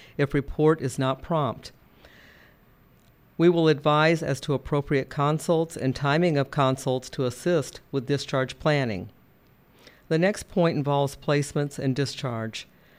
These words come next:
Do not guarantee a placement to the community living center to a veteran or a family member. C L C for short, admissions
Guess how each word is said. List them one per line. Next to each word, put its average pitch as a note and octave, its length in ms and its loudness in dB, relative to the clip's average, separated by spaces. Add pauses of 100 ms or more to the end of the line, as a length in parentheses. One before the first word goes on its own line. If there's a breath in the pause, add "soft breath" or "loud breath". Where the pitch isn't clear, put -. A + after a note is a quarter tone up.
(240 soft breath)
Do D#3+ 140 0
not F3 220 2
guarantee F3 440 2
a D3+ 80 4
placement D#3 680 -2
to D3 440 0
the C#3+ 80 0
community D3 540 0
living D#3 340 2
center B2 380 -2
to - 160 0
a B2 80 4
veteran C3 420 0
or C3+ 160 0
a B2+ 60 0
family C#3 400 0
member. C3+ 460 -2 (560 loud breath)
C - 320 0
L C#3 160 2
C D#3 220 0
for C#3+ 160 -4
short, C#3+ 540 0
admissions C3 760 0